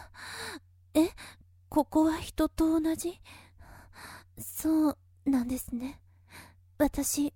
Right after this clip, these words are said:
見たことがないから知りませんでした。うん。え？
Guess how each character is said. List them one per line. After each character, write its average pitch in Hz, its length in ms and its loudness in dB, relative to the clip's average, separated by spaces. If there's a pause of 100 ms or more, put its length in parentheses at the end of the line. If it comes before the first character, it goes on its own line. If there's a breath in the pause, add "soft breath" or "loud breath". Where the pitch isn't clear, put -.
(100)
見 320 140 2
た 330 120 6
こ - 120 -2
と 285 140 0
が 269 100 2
な 254 160 0
い 269 60 -2
か 247 160 -6
ら 226 160 -10 (320 soft breath)
知 - 240 -4
り 269 80 2
ま 277 140 0
せ 302 180 -2
ん 285 40 -4
で 277 100 -2
し - 140 -4
た。 - 220 -8 (960 loud breath)
う 359 40 -2
ん。 330 340 -4 (4000 loud breath)
え？ 320 60 6